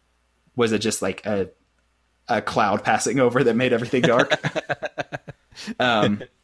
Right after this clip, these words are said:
Speaker 1: and, and at what point are we getting to this? Has, you know, does she just travel all day, or, or
Speaker 2: Uh-huh.
Speaker 1: what, you know? So there's some questions like that,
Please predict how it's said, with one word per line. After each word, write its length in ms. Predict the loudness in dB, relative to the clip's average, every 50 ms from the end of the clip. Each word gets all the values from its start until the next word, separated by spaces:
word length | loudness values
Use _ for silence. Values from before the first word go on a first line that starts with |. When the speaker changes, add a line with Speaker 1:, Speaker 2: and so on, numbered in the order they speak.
| _
Speaker 1:
and, 200 | -2 -2 -2 -2 -2
and 180 | -2 -2 0
at 160 | 0 0 0
what 160 | 0 -2 0 0
point 300 | 0 0 0 -2 -4 -8 _ _ _ _ _ -2
are 100 | 0 0
we 80 | 0
getting 220 | 0 0 0 0 -2
to 80 | -4 -2
this? 340 | 0 0 0 0 -2 -6
Has, 440 | -6 -4 -4 -2 -2 -4 -6 -10 -12 _ _ -10
you 120 | -8 -6
know, 200 | -6 -6 -6 -8 -10 -16 -18 -20 -16 -8
does 140 | -6 -6 -4
she 100 | -4 -6
just 180 | -6 -6 -6 -4
travel 320 | -2 -2 0 0 0 2
all 120 | 2 2 0
day, 320 | 0 -2 -2 -2 -4 -4
or, 220 | -4 -6 -6 -8 -10 _ _ _ _ _ _ _ _ _ _ 2
or 100 | 4 4
Speaker 2:
Uh-huh. 120 | 6 6
Speaker 1:
what, 340 | 4 4 2 0 -4 -10 _ _ _ _ _ _
you 120 | -4 -2 -2
know? 220 | -2 -2 -2 -4 -8 _ _ _ _ _ _ _ _ _ _ _ _ _ _ _ _ _ _ _ -4
So 180 | 2 2 4
there's 200 | 4 4 4 4
some 140 | 2 0 2
questions 440 | 2 2 2 2 2 0 0 0 2
like 160 | 0 0 0
that, 260 | -2 -4 -4 -6 -8